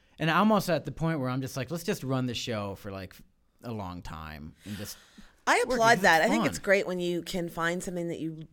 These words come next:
Speaker 2: wor-, that works for you and then inspires you and then perfect it. I mean,
Speaker 1: Yeah.
Speaker 2: why not?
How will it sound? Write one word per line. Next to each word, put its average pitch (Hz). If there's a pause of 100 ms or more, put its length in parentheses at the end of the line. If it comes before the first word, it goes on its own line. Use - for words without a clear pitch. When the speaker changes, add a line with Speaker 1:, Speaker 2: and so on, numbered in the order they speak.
(140)
Speaker 2:
wor-, 190
that 180 (360)
works 226
for 262
you 233
and 185
then 175
inspires 165
you 160
and 170
then 175
perfect 277
it. - (140)
I 180
mean, 185
Speaker 1:
Yeah. 135 (640)
Speaker 2:
why 214
not? 208